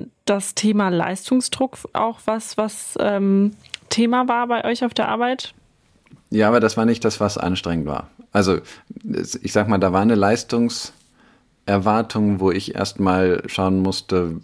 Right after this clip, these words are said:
Speaker 2: Zielvereinbarungen und so. Ich, da musste ich schon was tun und was erreichen. Und ich musste halt entscheiden, wie viel möchte ich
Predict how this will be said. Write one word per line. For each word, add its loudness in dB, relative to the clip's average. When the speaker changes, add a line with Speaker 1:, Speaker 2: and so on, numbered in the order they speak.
Speaker 2:
Zielvereinbarungen 0
und -4
so. -2
Ich, -4
da 0
musste 0
ich -2
schon 4
was 0
tun 4
und -2
was 0
erreichen. -2
Und -4
ich -2
musste 0
halt 2
entscheiden, 0
wie -2
viel 6
möchte -2
ich -10